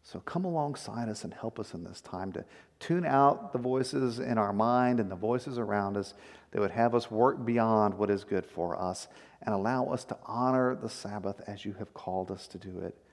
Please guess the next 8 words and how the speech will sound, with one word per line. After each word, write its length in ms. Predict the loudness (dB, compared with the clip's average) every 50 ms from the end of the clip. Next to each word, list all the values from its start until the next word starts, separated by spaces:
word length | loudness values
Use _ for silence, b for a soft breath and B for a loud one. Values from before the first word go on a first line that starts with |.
| b b b b b b b b b b b _ _ -16
that 220 | -14 -12 -10 -6
we 200 | -4 -2 0 0
might 400 | 0 0 -2 -2 -2 -2 -4 -6 -10 -16 -20 _ _ -20 -16 -12
be 120 | -10 -10 -8
blessed 640 | -6 -6 -6 -6 -6 -8 -10 -14 -18 -20 -20 -20 -20 -20 _ _ _ -16
by 120 | -16 -14 -14 -14
your 120 | -14 -14
presence. 720 | -14 -14 -14 -14 -14 -14 -16 -16 -18 -16 -16 -16 -18 -18